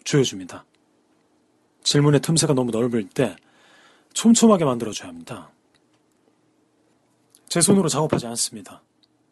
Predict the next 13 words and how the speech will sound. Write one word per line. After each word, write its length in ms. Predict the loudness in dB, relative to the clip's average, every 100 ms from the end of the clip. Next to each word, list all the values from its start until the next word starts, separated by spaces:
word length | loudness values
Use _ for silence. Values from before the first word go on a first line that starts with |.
| _ _
그물의 320 | -10 -6 -4
수유주가 600 | -4 -2 -2 -2 -4 -6 -10 _ _ _ _ _ _ -10
스스로 560 | -2 0 0 -2 -4 -8
자기 240 | -4 -2 0
자신을 400 | -2 0 -2 -2
조일 200 | -2 -2
수 160 | -4
있게 360 | -8 _ -18 -18 _ _ _ _ _ _
조언과 640 | -6 2 2 2 -2 -4 -4
다그침 500 | -4 0 0 0 0
정도만 520 | -4 -8 -12 -14 -18 -10
채찍질해줄 680 | -6 -6 -4 -4 -4 -6
뿐. 220 | -12 -20